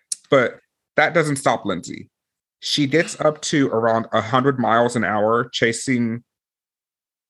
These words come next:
the assistant. But when she loses the assistant, she thinks that she's gonna go to her home. So she ends up going to the assistant's house,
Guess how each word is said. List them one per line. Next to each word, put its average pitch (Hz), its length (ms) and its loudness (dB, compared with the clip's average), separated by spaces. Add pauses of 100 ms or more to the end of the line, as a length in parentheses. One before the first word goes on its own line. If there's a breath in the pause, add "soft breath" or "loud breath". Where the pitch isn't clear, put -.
(1080)
the 110 580 0 (140)
assistant. 143 600 -2 (460)
But 143 160 4
when 135 120 2
she 131 180 -2
loses 160 500 0
the 110 140 2
assistant, 104 600 -4 (440)
she - 200 -2
thinks 147 280 -2
that 139 160 0
she's 127 180 -4
gonna 113 280 0 (120)
go 117 160 4
to 117 200 -2
her 104 80 2
home. 120 480 -2 (400)
So 117 400 0
she 131 420 -4 (460)
ends 139 220 0
up 151 120 -4
going 135 240 0
to - 140 -6
the 117 180 -4
assistant's 156 560 -2
house, 110 600 -2